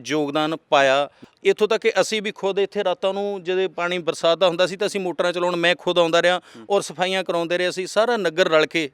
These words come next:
Speaker 1: ਇਹ
Speaker 2: ਹੂੰ।
Speaker 1: ਕਰਦੇ ਰਹੇ। ਅਸੀਂ ਇੱਕ ਸਪੈਸ਼ਲ ਬੰਦਾ ਰੱਖਿਆ ਹੋਇਆ ਸੀ
Speaker 2: ਹੂੰ।
Speaker 1: ਔਰ ਸਾਰੇ ਪਿੰਡ ਵਿੱਚੋਂ ਕਲੈਕਸ਼ਨ ਕਰਕੇ ਉਹਨੂੰ ਪੈਸੇ ਵੀ ਦਿੰਦੇ ਸੀ,
Speaker 2: ਹੂੰ।
Speaker 1: ਉਹਨੂੰ ਸਫਾਈ ਦਾ ਸਾਰਾ ਖਰਚਾ ਦਿੰਦੇ ਸੀ।
Speaker 2: ਜਦੋਂ ਭੂਮੀ ਅਤੇ ਜਲ ਸੰਭਾਲ ਵਿਭਾਗ ਨੇ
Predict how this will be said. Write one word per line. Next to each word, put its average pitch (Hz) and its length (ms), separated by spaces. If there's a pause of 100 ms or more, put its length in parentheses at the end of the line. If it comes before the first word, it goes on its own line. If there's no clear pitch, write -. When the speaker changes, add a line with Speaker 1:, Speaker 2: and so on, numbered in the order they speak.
Speaker 1:
ਇਹ 180 60
Speaker 2:
ਹੂੰ। 175 80
Speaker 1:
ਕਰਦੇ 156 280
ਰਹੇ। 165 120 (260)
ਅਸੀਂ 208 140
ਇੱਕ 190 120
ਸਪੈਸ਼ਲ 196 440
ਬੰਦਾ 170 340
ਰੱਖਿਆ 190 300
ਹੋਇਆ 180 140
ਸੀ 196 180
Speaker 2:
ਹੂੰ। - 280
Speaker 1:
ਔਰ 185 100
ਸਾਰੇ 190 240
ਪਿੰਡ 175 240
ਵਿੱਚੋਂ 180 380 (380)
ਕਲੈਕਸ਼ਨ 202 340
ਕਰਕੇ 185 320
ਉਹਨੂੰ 196 280
ਪੈਸੇ 185 300
ਵੀ 226 100
ਦਿੰਦੇ 185 280
ਸੀ, 175 200 (200)
Speaker 2:
ਹੂੰ। 208 140
Speaker 1:
ਉਹਨੂੰ 202 240
ਸਫਾਈ 180 360
ਦਾ 185 120
ਸਾਰਾ 190 440 (200)
ਖਰਚਾ 180 280
ਦਿੰਦੇ 123 260
ਸੀ। 95 200
Speaker 2:
ਜਦੋਂ 151 500
ਭੂਮੀ 135 440
ਅਤੇ 156 180
ਜਲ 127 240
ਸੰਭਾਲ 139 380
ਵਿਭਾਗ 117 420
ਨੇ 120 380